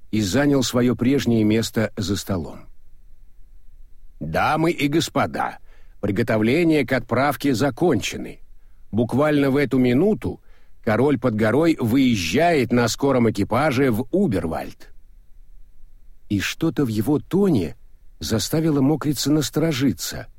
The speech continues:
потому что король под горой в данный момент явно сидел с ними в столовой и уплетал дорогое мороженое. Но действительно, снаружи послышалось, как ко входу подъехала карета,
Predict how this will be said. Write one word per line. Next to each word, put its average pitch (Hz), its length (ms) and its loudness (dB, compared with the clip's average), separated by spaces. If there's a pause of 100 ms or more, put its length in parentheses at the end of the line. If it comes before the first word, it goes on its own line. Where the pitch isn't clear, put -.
(500)
потому 135 360 2
что 143 200 0
король 135 320 2
под 117 160 -2
горой 131 360 2
в 98 100 -2
данный 120 320 2
момент 120 540 2 (360)
явно 156 540 2
сидел 139 420 2
с - 120 -4
ними 151 240 4
в 120 80 0
столовой 147 480 2
и 131 160 2
уплетал 127 500 2
дорогое 131 360 2
мороженое. 151 640 0 (1300)
Но 110 200 2
действительно, 107 920 0 (300)
снаружи 123 540 2
послышалось, 117 840 0 (440)
как 127 360 -2
ко 127 160 0
входу 135 460 0
подъехала 127 600 2
карета, 117 640 0